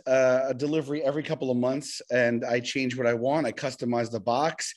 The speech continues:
It's really cool. I just go online and, and just choose the, the quality, uh, the, the cuts of meat that I want. Uh,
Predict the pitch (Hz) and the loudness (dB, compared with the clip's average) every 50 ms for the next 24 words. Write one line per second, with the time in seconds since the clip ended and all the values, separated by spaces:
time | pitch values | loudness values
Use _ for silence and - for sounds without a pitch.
0 | - - - - _ - - 127 123 120 - 143 151 139 123 120 - - 131 123 | -14 -20 -20 -20 _ -6 -4 -4 -4 -4 -2 2 2 2 2 0 -2 -2 0 0
1 | 123 123 123 123 123 127 131 135 139 127 113 117 117 117 113 113 110 120 117 - | 0 0 0 0 0 0 0 0 0 0 -2 -2 -2 -4 -4 -4 -4 -6 -8 -8
2 | - - 131 127 123 123 123 120 113 117 120 120 120 - - - 135 131 131 135 | -6 -2 0 0 0 0 -2 -4 -4 -6 -8 -10 -12 -10 -2 0 2 4 4 4
3 | 135 139 135 131 127 120 117 113 123 120 117 120 113 - - 147 123 - 139 123 | 2 2 2 2 2 2 2 0 -2 -2 -2 -4 -6 -4 -2 -2 -2 -2 -2 0
4 | 127 131 127 127 131 120 120 120 120 123 123 143 - - _ _ _ - - - | 0 0 0 0 2 2 2 4 2 0 -2 -2 -4 -8 _ _ _ -20 -20 -20
5 | - - - _ - 107 120 123 123 123 120 123 123 | -20 -20 -18 _ -2 0 2 4 4 6 6 6 4